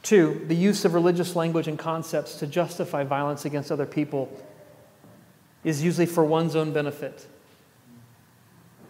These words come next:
David was cosplaying faithfulness here, right? Telling everybody, "God told me that the reason this famine exists is because this previous dude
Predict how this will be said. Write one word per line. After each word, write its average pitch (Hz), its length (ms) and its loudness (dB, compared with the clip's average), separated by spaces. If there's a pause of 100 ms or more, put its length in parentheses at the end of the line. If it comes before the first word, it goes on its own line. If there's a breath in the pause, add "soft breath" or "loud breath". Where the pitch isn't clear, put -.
(960)
David 170 560 0 (100)
was 170 180 0
cosplaying 175 800 0
faithfulness 147 640 -6
here, 156 260 -4 (760)
right? 165 260 -2 (160)
Telling 196 360 4
everybody, 165 480 4
"God 170 380 2
told 185 220 4
me 165 140 0
that 151 160 -2
the 165 80 0
reason 160 260 0
this 156 140 -6
famine 175 340 -4
exists 147 480 -4 (380 loud breath)
is 151 160 -4
because 165 560 0 (580)
this 165 220 -4
previous 202 640 6
dude 139 580 0